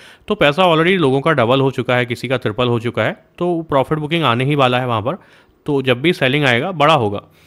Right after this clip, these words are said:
सेम, अ, वन फिफ्टी सेवन, वन फिफ्टी एट के लेवल से सेलिंग आना स्टार्ट हुआ है, और हम already एक बार वन ज़ीरो फ़ाइव का लो लगा चुके हैं,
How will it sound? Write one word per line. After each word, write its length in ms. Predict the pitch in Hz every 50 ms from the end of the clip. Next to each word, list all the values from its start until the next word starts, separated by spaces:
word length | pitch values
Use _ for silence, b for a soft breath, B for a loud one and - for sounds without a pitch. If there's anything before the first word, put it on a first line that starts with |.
| b b b -
सेम, 320 | - 160 175 214 247 302 - - -
अ, 220 | 117 113 110 110
वन 220 | 107 110 143 180 190
फिफ्टी 460 | - - 156 - - 185 190 190 190
सेवन, 320 | 185 - - 139 147 160
वन 140 | 160 151 147
फिफ्टी 240 | 143 151 151 - 151
एट 180 | 147 147 143 -
के 80 | 147
लेवल 200 | 143 135 131 135
से 120 | 135 - 147
सेलिंग 280 | - 139 120 123 127
आना 180 | 127 120 123 127
स्टार्ट 280 | - - 120 110 110
हुआ 160 | 113 113 120 151
है, 60 | 190
और 280 | - - 117 110 113
हम 180 | 110 120 127 - - -
already 260 | 127 123 135 143 165
एक 180 | 190 170 147
बार 180 | 131 123 135 147
वन 160 | 131 120 120
ज़ीरो 180 | 120 127 127 131
फ़ाइव 220 | - - 110 110 -
का 80 | - 131
लो 140 | 117 120 127
लगा 240 | 127 120 117 120 117
चुके 220 | - - - 143
हैं, 100 | 185 262